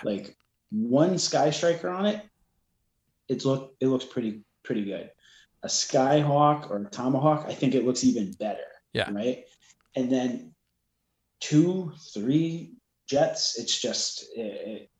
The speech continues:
Speaker 1: it looks crazy,
Speaker 2: Well,
Speaker 1: you
Speaker 2: you gotta
Speaker 1: know?
Speaker 2: put one jet on, right?
Speaker 1: Yep.
Speaker 2: And then you gotta, you gotta do a little bit of a cradle and have one jet going up and then one jet coming down,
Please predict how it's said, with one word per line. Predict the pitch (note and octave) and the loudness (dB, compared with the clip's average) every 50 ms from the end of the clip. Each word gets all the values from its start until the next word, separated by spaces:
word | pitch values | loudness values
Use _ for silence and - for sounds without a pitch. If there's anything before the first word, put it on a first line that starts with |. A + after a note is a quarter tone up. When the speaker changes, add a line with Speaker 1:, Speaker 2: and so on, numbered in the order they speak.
| _ _ | _ _
Speaker 1:
it | - G#2+ F#2+ G2 | -12 -12 -10 -10
looks | A2+ G#2+ - - - - - | -10 -10 -8 -8 -8 -8 -8
crazy, | - A2+ G2+ F#2+ E2+ D2 - - - - - - _ | -8 -8 -8 -8 -10 -12 -14 -16 -18 -18 -20 -4 _
Speaker 2:
Well, | C#3+ D3 C#3 C3 | 2 2 2 2
Speaker 1:
you | D3+ | 0
Speaker 2:
you | D3 D#3+ | 2 2
gotta | E3 E3 - | 2 2 2
Speaker 1:
know? | F3 | -2
Speaker 2:
put | D3+ C3 | -4 -2
one | B2 C3 C#3 D#3 D#3+ | -2 -2 -2 -2 -2
jet | D3 D3+ C#3+ C#3 - - _ _ | 0 0 0 0 -2 -4 _ _
on, | C3 A#2+ A2 G2+ F#2 F2 F2+ A#2+ C#3+ - _ _ _ | -2 0 0 -2 -4 -8 -10 -14 -16 -20 _ _ _
right? | A2+ A#2 B2 C3 C3 - - _ _ | -8 -6 -6 -6 -8 -10 -14 _ _
Speaker 1:
Yep. | A2+ A2+ A2+ G#2+ G#2+ - _ - | -8 -6 -6 -8 -10 -14 _ -6
Speaker 2:
And | B2+ B2+ C3 | -4 -4 -4
then | C3 C3 | -4 -6
you | B2+ B2 | -4 -2
gotta, | C3+ C3 B2+ B2 A2 F#2+ - _ _ | 0 0 0 -2 -2 -6 -10 _ _
you | - B2 A#2+ | -10 -6 -4
gotta | B2+ B2+ B2 A#2+ A#2 A2 G#2+ G#2+ G#2+ - _ _ _ _ _ _ _ _ _ - | -2 -2 0 0 0 -2 -2 -4 -6 -12 _ _ _ _ _ _ _ _ _ -20
do | B2 B2 C3+ C#3 | -12 -8 -6 -6
a | C#3 | -4
little | C3+ C3+ C3 B2+ B2 | -4 -4 -4 -4 -4
bit | A#2 B2+ A#2 | -4 -6 -6
of | A#2+ A2 | -6 -8
a | A2 | -10
cradle | - - - B2+ B2+ A#2+ A2 G2 G#2 A2+ _ _ _ _ _ _ | -14 -6 -2 -2 -2 -2 -2 -6 -10 -12 _ _ _ _ _ _
and | - A#2 A2+ | -10 -8 -6
have | A#2+ B2+ A#2+ A#2 | -6 -6 -6 -4
one | B2+ B2+ C3 C3+ C#3 | -4 -4 -4 -4 -4
jet | B2 C#3 C3 A#2+ - - | -4 -4 -4 -4 -6 -8
going | - B2 A#2 A2+ A2 A2 | -8 -6 -6 -6 -6 -4
up | C3 C3 B2 G#2 G#2 - - - | -2 -2 -2 -2 -4 -8 -12 -8
and | - A#2+ A#2 | -6 -4 -4
then | A#2 A2+ A2+ | -4 -4 -4
one | A#2 A#2+ A#2+ B2 | -4 -4 -6 -6
jet | A#2 A#2 - | -6 -8 -10
coming | - - - A#2 A2 G#2+ G#2+ | -8 -8 -8 -8 -6 -8 -8
down, | G#2+ A2+ A#2 A#2+ A2 G2 F#2+ G2 | -8 -8 -8 -8 -8 -10 -12 -16